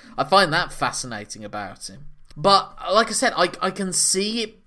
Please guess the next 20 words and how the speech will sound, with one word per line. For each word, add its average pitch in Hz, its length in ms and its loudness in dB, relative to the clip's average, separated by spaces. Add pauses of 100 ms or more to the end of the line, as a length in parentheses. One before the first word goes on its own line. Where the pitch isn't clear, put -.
(140)
turning 170 380 -4
into 139 180 -6
W 131 220 -4
C 135 100 -14
W 117 220 -6
two 120 180 -8
point 113 380 -8
oh 151 220 4
in 104 180 -6
that 104 160 -10
there 113 160 -4
will 113 240 -4
be 117 180 -6
a 120 40 -4
corporate - 580 -8
culture - 420 -10
that 113 300 -10
doesn't 123 320 -6
understand 113 580 -6
wrestling, 104 640 -10